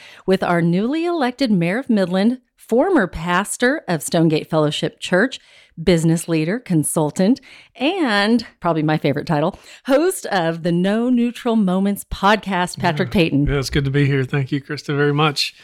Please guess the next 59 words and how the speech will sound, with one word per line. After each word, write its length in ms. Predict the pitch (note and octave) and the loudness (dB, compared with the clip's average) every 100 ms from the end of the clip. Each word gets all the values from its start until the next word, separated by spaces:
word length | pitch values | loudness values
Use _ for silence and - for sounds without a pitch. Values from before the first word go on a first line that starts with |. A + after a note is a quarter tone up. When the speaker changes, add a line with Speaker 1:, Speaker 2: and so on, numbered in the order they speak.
| - | -4
Speaker 1:
Thank 180 | F3+ - | -4 -2
you 80 | |
so 220 | F3 E3+ E3 | 0 2 2
much. 340 | E3 D3+ C#3 | 0 -2 -2
Speaker 2:
The 60 | C#3+ | -2
No 80 | |
Neutral 280 | D3 D3 D3 | -2 -2 -2
Moments 300 | D3 D3 D3 | -2 -2 -2
podcast. 680 | - D3 D#3 D3 B2 B2 - | 2 2 2 0 -2 -4 -4
That's 440 | D#3 B2+ - - _ | -4 -4 -8 -10 _
the 100 | A#2+ | -4
podcast 500 | B2 B2 D#3 C#3 - | -2 -2 -2 -4 0
world. 360 | D#3 E3 C3+ G#2+ - | 0 2 0 -4 -10
Speaker 1:
It's 220 | F3+ - | -12 -6
fun, 320 | G#3+ D#4 E4+ | -2 0 2
isn't 200 | B3 D#4+ | 2 2
it? 200 | G#4 A#4+ | 0 -2
Speaker 2:
It 80 | - | -2
kinda 260 | A3 A#3 | 0 0
is. 240 | G3+ G#3+ E3+ | 0 -4 -2
You 60 | |
talk 240 | C#3+ F3 E3+ | 0 0 0
to 80 | E3+ | -2
yourself 420 | E3 E3 E3+ A#3+ | -2 -2 -4 -4
and 100 | D3 | -2
talk 200 | F3+ D#3 | 0 0
to 140 | D#3 D3+ | 0 -2
others, 320 | F3+ A#3 F3 | -2 -2 -2
and 120 | D#3 | -2
people 240 | F#3 F#3+ F#3 | 0 2 2
listen. 340 | A#3 - C3+ A#2+ | 2 0 -8 -10
Speaker 1:
<laughs> 100 | - | -6
I 120 | D4+ A4+ C#5+ A#4 | -2 0 0 0
know. 140 | E3+ | 0
How 160 | A#3 F#4 | -2 -4
fun 180 | G#4+ A4 | -2 -2
is 80 | G4 | 0
that? 360 | G#4 B4+ - D#3+ | 0 0 0 -2
Speaker 2:
<laughs> 20 | |
It 100 | C3+ | -4
is. 300 | C3+ B2+ - | -6 -8 0
Speaker 1:
Who 100 | F4+ | 2
would 80 | F#4 | 2
have 100 | F#4 | 0
ever 200 | F#4+ F#4 | -2 -2
thought 320 | F#4 G#4 G3+ | -4 -2 0
you 100 | A3+ | 0
could 160 | C4+ | 0
actually 300 | B3 C4 D4+ | 0 -2 -2
do 160 | C4 A#3 | 0 0
that 180 | B3 - | -2 -2
for 80 | C#4+ | -2
a 60 | |
living? 440 | C#4+ F#4 D4+ D3+ C#3+ | 0 0 0 0 -2
Speaker 2:
Exactly. 520 | B2+ C#3+ G#3+ A3 - | -2 -2 0 0 0
Speaker 1:
Right? 80 | A3+ | -2
I 40 | |
love 260 | B3+ D#4 C#4 | 0 0 0
it. 200 | E3+ | -2